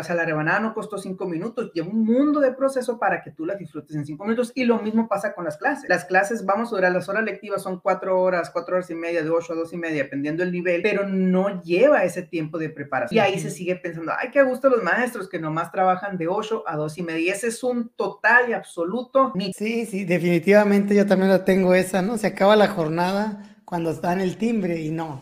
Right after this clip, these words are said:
Speaker 2: realmente no. Hay mucho, ah, trabajo, pues, fuera de la jornada,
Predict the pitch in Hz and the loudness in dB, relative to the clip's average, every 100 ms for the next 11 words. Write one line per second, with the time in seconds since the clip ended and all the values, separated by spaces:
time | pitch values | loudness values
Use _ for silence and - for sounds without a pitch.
0 | - 165 165 165 165 160 165 139 165 165 | -12 -6 -6 -6 -8 -10 -12 -10 -8 -6
1 | 175 170 185 175 170 170 - _ _ - | -6 -4 -2 0 -2 -6 -16 _ _ -2
2 | 156 156 170 - 226 214 156 - 202 220 | 0 0 -2 -2 -4 -2 -4 -4 2 4
3 | 233 208 185 208 202 233 220 226 262 - | 6 4 -2 -4 -4 -2 -4 -4 -10 -18
4 | _ | _